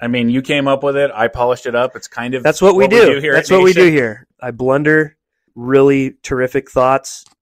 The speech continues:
Speaker 2: out in the universe with improper grammar, and you just polish those turds.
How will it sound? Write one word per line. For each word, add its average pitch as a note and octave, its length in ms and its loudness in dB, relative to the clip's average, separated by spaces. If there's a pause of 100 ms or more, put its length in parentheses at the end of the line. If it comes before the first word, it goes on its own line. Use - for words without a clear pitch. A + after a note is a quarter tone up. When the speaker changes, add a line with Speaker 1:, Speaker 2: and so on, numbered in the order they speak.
(120)
Speaker 2:
out C3+ 100 -2
in B2+ 60 -6
the B2+ 80 -8
universe C3 480 -2
with A#2 200 -8
improper B2+ 480 -4
grammar, B2 440 -4
and G#2 160 -8 (560)
you B2+ 140 -12
just C#3 260 -6
polish E3+ 380 -2
those E3+ 200 -2
turds. E3+ 480 -2